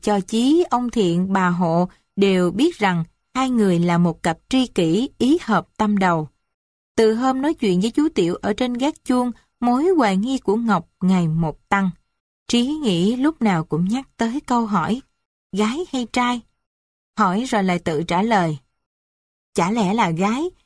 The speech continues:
Những lời bàn về đạo Phật của chú Tiểu có ý khinh bỉ cánh phụ nữ. Nhưng ta cũng ngốc tệ.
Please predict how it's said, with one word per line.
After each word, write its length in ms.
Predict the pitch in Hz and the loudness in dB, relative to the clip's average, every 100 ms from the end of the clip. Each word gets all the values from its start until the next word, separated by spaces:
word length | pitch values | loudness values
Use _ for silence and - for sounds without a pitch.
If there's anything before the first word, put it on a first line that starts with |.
| _ | _
Những 140 | 226 262 | -4 0
lời 160 | 247 | 0
bàn 260 | 190 202 190 | 0 0 2
về 160 | 190 180 | 0 0
đạo 200 | 160 165 | -2 -2
Phật 260 | - 175 | -4 -2
của 120 | - | -2
chú 180 | 190 311 339 | 0 0 0
Tiểu 340 | 220 156 190 240 | 0 0 0 0
có 120 | 240 247 | -2 -2
ý 260 | 240 262 320 | 0 2 0
khinh 460 | - 294 269 247 | 0 -2 -2 -2
bỉ 320 | 214 160 214 - | -2 0 -2 -6
cánh 240 | - 247 330 | -6 -4 -4
phụ 140 | - 160 | -4 0
nữ. 340 | 165 160 214 285 _ _ _ _ _ - | 0 0 -2 -4 _ _ _ _ _ 0
Nhưng 300 | 214 202 190 | 2 2 -2
ta 220 | - 214 | -2 -2
cũng 240 | 170 180 | -2 -2
ngốc 240 | 247 311 - | -2 -4 -4
tệ. 300 | 175 160 | -2 -2